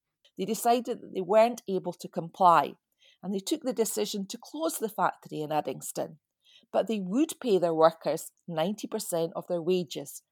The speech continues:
to keep them safe and healthy. They issued the statement,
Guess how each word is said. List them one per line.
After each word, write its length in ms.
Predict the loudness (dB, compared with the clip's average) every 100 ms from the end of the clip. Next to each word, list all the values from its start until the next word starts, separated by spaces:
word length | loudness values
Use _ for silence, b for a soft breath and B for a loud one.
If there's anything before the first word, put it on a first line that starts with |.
| _
to 60 | -14
keep 280 | -12 -12 -10
them 140 | -10
safe 380 | -6 -2 -2 -4
and 140 | -10
healthy. 520 | 0 0 0 -8 -12 _ _ _ _ b b b b
They 80 | 0
issued 380 | 2 4 0 -4
the 80 | -6
statement, 680 | -4 0 0 -2 -10 -12